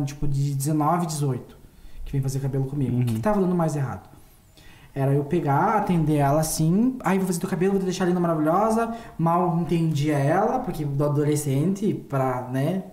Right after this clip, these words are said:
Speaker 1: passando por uma fase adulta, tem
Speaker 2: Uhum.
Speaker 1: todo um processo de como ela quer ser mostrada, de como ela quer ser vista, e não é bem assim. Às vezes eu vou mostrar ela uma menina linda, jovem,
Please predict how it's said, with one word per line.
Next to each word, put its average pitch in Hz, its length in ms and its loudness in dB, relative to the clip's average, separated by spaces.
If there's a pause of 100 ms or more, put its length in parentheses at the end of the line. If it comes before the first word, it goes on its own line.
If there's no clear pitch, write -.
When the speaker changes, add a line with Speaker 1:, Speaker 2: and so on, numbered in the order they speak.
(140)
Speaker 1:
passando 143 340 0
por 190 80 0
uma 160 140 2
fase 143 240 2
adulta, 135 560 -2 (280)
tem 135 100 0
Speaker 2:
Uhum. 131 40 2
Speaker 1:
todo 135 160 2
um 170 60 0
processo 160 520 -2
de 180 100 -2
como 240 560 2 (400)
ela 180 180 2
quer 180 140 0
ser 180 100 -2
mostrada, 151 600 2
de 226 60 0
como 208 160 2
ela 170 100 2
quer 160 120 0
ser 147 160 -2
vista, 127 460 0 (200)
e 170 260 2
não 135 140 4
é 120 40 0
bem 202 200 0
assim. 143 340 -4 (340)
Às 151 120 2
vezes 165 140 2
eu 170 60 2
vou 170 260 0
mostrar 175 380 2
ela 170 120 2
uma 175 140 2
menina 170 260 4
linda, 185 500 4
jovem, 202 600 2